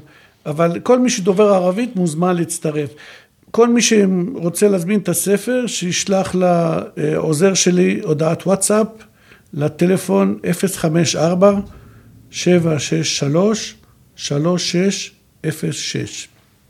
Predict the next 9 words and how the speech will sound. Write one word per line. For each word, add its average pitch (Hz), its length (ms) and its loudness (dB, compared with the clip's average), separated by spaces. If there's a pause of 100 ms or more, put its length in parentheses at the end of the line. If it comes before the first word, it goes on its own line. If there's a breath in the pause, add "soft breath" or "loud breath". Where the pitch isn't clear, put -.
עוד 170 140 4
פעם 160 260 0
אני 131 140 0
אומר, 165 320 0 (600 soft breath)
מי 175 100 2
שרוצה 175 420 2
להזמין 156 600 2
עותק - 400 -4
מהספר, 160 580 0